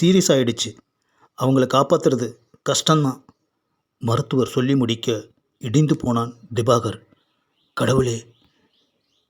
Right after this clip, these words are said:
நேத்து ராத்திரி நான் சுட்டு கொன்னது என் மனைவியோட உயிரை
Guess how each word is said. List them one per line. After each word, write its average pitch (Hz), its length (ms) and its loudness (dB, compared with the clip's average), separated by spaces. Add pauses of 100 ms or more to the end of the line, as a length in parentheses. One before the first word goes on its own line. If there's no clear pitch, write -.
நேத்து 120 260 -2
ராத்திரி 143 360 -2
நான் 143 120 0
சுட்டு - 320 -6
கொன்னது 147 440 0 (680)
என் 123 260 -2
மனைவியோட 185 380 4
உயிரை 170 360 2